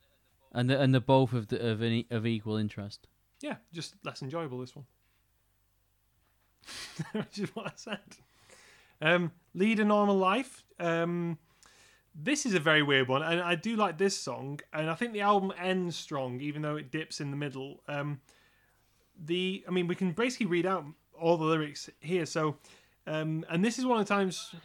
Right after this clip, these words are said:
Speaker 1: Uh, hang on, hang on, ooh, ooh, ooh, ooh, hang on. So what, w-, w-,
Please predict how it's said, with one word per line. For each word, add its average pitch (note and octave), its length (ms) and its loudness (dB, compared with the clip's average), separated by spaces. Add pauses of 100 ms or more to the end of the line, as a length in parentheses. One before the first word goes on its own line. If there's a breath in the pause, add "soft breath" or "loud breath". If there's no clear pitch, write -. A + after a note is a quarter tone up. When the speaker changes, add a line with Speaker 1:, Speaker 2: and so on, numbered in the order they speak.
(120)
Speaker 1:
Uh, E3+ 100 6
hang G3+ 240 10
on, A3 160 12
hang G#3 120 10
on, A3+ 160 12
ooh, A3+ 180 10
ooh, G3 880 10
ooh, D#3+ 460 8
ooh, C3+ 40 8
hang C#3 260 8
on. A#2+ 360 6 (560 soft breath)
So D#3 240 2
what, F#3+ 120 8
w-, E3 240 2
w-, D3+ 220 0